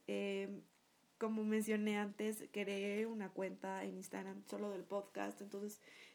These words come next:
tienen que ir a seguirlo. Les voy a dejar aquí abajito, eh,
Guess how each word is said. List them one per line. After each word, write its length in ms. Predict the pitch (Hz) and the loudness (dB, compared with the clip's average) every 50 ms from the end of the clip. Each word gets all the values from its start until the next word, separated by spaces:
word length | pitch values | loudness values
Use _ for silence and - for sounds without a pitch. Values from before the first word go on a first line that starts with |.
| - - | -12 -4
tienen 280 | - 226 233 262 262 262 | -2 -2 0 0 -2 0
que 80 | 208 | 2
ir 60 | 202 202 | 2 2
a 60 | 208 | 2
seguirlo. 400 | 208 202 196 196 196 190 196 202 | 2 0 0 0 0 0 0 0
Les 140 | 202 190 196 | 0 -2 -2
voy 120 | 190 208 | 0 0
a 40 | 220 | 2
dejar 400 | 226 214 208 - 185 185 190 190 - - - - - - - | 0 0 0 0 -2 -2 -2 -2 -8 -16 -18 -18 -18 -14 -8
aquí 200 | - 190 - 202 | -8 -2 2 4
abajito, 600 | 202 202 196 - - 92 - - 101 - - 208 - - - - - - _ _ - - | 4 4 2 0 -6 -8 -2 0 2 2 2 -2 -6 -16 -20 -20 -20 -20 _ _ -4 0
eh, 460 | 196 190 185 185 185 185 185 185 | 2 4 4 4 4 4 2 2